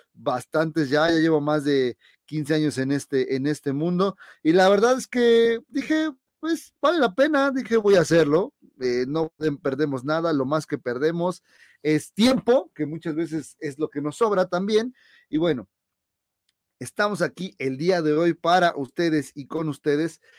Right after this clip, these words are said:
eh, de esta lista que es un top diez, vamos a hacer un top diez que quiero que me acompañen, eh, poco a poco. Ya ustedes ya vieron más o menos por dónde va mi lista, nada más que quiero,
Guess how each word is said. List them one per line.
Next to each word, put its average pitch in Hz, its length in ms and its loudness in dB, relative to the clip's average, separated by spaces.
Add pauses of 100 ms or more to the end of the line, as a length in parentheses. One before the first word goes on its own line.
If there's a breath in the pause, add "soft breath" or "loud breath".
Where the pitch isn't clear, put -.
(180 soft breath)
eh, 165 300 -2
de 156 240 -2
esta 170 240 -4
lista 180 380 -4
que 165 100 -6
es 160 80 -12
un 180 140 -8
top 160 220 -2
diez, 185 320 2
vamos 165 220 -6
a 160 40 -8
hacer 165 180 -4
un 160 120 -6
top 156 220 -2
diez 175 380 -2 (340 soft breath)
que 165 380 -4
quiero 165 280 -2
que 147 120 -4
me 139 80 -4
acompañen, 156 800 -4 (300)
eh, 139 160 -2
poco 156 280 -2
a 156 100 0
poco. 226 460 2 (400 soft breath)
Ya 226 240 4
ustedes 220 360 6
ya 214 80 6
vieron 208 280 4
más 196 240 0
o 202 80 0
menos 196 280 -4
por 160 180 -2
dónde 185 160 -4
va 175 160 -2
mi 156 140 -2
lista, 190 520 -2
nada 160 240 -6
más 160 220 -6
que 135 160 -18
quiero, 147 400 -2